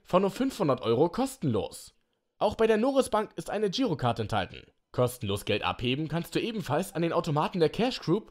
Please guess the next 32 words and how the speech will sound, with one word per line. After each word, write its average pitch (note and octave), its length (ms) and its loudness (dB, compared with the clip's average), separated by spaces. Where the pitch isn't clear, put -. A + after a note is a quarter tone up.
sowie F#3 260 0
bei G#3 120 4
Shell-Tankstellen D3+ 800 2
und B3 240 2
im A#3+ 140 -10
Einzelhandel. A#2 600 0
Bargeldeinzahlungen C#3 1080 4
sind A2 200 -4
an F#2 100 -2
den G2 120 -4
Automaten G2 540 0
in B2 80 0
Deutsche C3+ 260 2
Bank-Filialen C#3 720 2
gebührenfrei C#3+ 600 0
möglich. - 540 -8
Wenn F#2 120 -2
du F#2+ 100 -4
dich A#2 140 0
für B2+ 100 2
das B2 180 0
Norisbank-Konto C#3+ 760 2
entscheidest, D#3+ 580 0
empfehlen A#3+ 360 2
wir F#3+ 80 0
dir C#3 160 4
ebenfalls F#3+ 480 2
als B2 140 -2
Ergänzung D3+ 520 -2
eine D3+ 180 2
kostenlose E3 560 0
Kreditkarte F3+ 760 -2